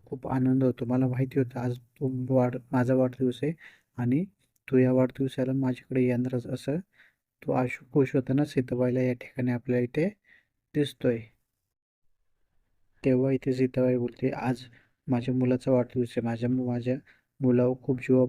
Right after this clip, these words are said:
पडलो मी. तो जरी मला विसरला ना तरीसुद्धा मी त्याचा वाढदिवस दरवर्षी खूप दणक्यात साजरा करते. अ, कंपनी जेवण ब-, बनवते, सगळ्या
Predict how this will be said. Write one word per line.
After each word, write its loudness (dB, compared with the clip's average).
पडलो -2
मी. -2
तो 2
जरी 4
मला 4
विसरला 0
ना -4
तरीसुद्धा 0
मी 4
त्याचा 0
वाढदिवस 4
दरवर्षी 4
खूप -4
दणक्यात 2
साजरा 0
करते. 0
अ, 0
कंपनी 4
जेवण 4
ब-, -2
बनवते, 2
सगळ्या 0